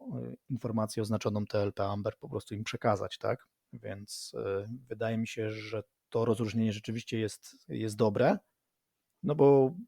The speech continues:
bo pozwala jakby zróżnicować, e, to, co,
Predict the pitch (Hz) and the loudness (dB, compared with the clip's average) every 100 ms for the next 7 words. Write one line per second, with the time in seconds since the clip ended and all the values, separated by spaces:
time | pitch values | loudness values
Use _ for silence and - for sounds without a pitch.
0 | _ - 147 131 127 139 120 120 113 110 | _ -6 -4 -4 -2 -2 2 6 6 6
1 | 107 - 127 113 110 113 110 117 - 110 | 2 -6 -8 -6 -4 -2 0 0 0 -2
2 | 107 104 - - - 117 107 _ _ _ | 0 -2 -4 -12 -8 -8 -10 _ _ _
3 | - 110 - - 101 101 | -4 -4 -4 -4 -2 -2